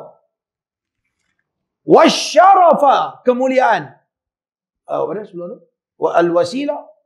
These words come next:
Ah, ati sayyidana Muhammadanil wasilata wal fadilah. Yang kedua, al-fadilah. Bagi kelebihan kat Nabi Muhammad. Wasyarafa, dan kemuliaan.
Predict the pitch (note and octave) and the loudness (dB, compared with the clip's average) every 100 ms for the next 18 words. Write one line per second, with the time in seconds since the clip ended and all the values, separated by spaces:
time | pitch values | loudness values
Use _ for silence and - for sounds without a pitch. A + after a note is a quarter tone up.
0 | _ - - - - _ _ - A3 G3 | _ -12 -8 -10 -12 _ _ 2 4 4
1 | A3 A3 G3+ G3 B3 B3 A3+ G#3 A3 - | -2 0 0 2 2 4 2 2 0 -2
2 | B3 A3+ A3 G#3+ G#3+ G#3+ G3+ G3+ - A#3+ | -6 -2 0 0 0 -4 -4 -4 -6 -6
3 | B3 A3 - G3 G3 F#3+ E3+ F3+ F3+ A3+ | -2 -2 0 -2 -2 -4 -6 -2 -2 -2
4 | D4 C#4+ B3+ F3 - - - G#3 D#3 B3 | -4 -2 2 0 0 -16 -8 -2 0 2
5 | A3+ A3+ A3+ G3+ E3 F3+ F#3 C#4+ D4 C4 | 2 2 -2 -2 -4 -4 -2 -2 0 0
6 | F3+ - _ _ _ C#3 D#3+ E3+ F3 F3+ | 0 -4 _ _ _ -8 -6 -4 -4 -4
7 | F#3+ F3 D#3 C#3+ D3 D3 D3 C#3 C3 C3+ | -2 -2 -4 -6 -10 -10 -14 -12 -12 -14
8 | B2 - - A3+ D4 - - E4 F#4+ E4+ | -16 -18 -2 0 0 -2 -2 2 4 4
9 | C4 B3 G3 D3+ - _ D#3+ G#3+ F#3+ G#3 | 4 2 0 -2 -10 _ -4 -4 -4 -8
10 | G3 F#3+ F3+ D#3+ D3 B2 | -8 -4 -4 -2 -4 -6